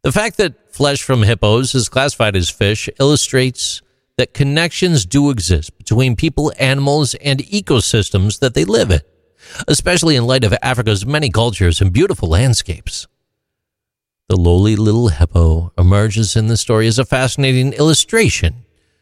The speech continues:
of how cultural traditions change in reaction to circumstances.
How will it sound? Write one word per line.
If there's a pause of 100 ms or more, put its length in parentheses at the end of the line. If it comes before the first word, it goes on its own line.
(160)
of
how
cultural
traditions
change (480)
in
reaction
to
circumstances.